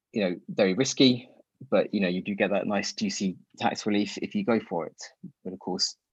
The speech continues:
it all depends on your personal circumstances as to whether you want to do that or not. Okay. So hopefully I haven't lost you guys yet. There's just one more tax reducer we're gonna cover, uh, and then we'll go into one that, as I say, might be more applicable to every, a lot of people listening. Um,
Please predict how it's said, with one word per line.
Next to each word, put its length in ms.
it 20
all 100
depends 280
on 60
your 80
personal 320
circumstances 760
as 100
to 80
whether 120
you 180
want 220
to 100
do 80
that 120
or 100
not. 200
Okay. 280
So 240
hopefully 260
I 60
haven't 120
lost 220
you 60
guys 320
yet. 200
There's 120
just 220
one 140
more 180
tax 240
reducer 300
we're 80
gonna 140
cover, 380
uh, 220
and 100
then 60
we'll 80
go 120
into 140
one 100
that, 100
as 80
I 40
say, 160
might 280
be 60
more 300
applicable 480
to 120
every, 160
a 40
lot 140
of 60
people 180
listening. 380
Um, 440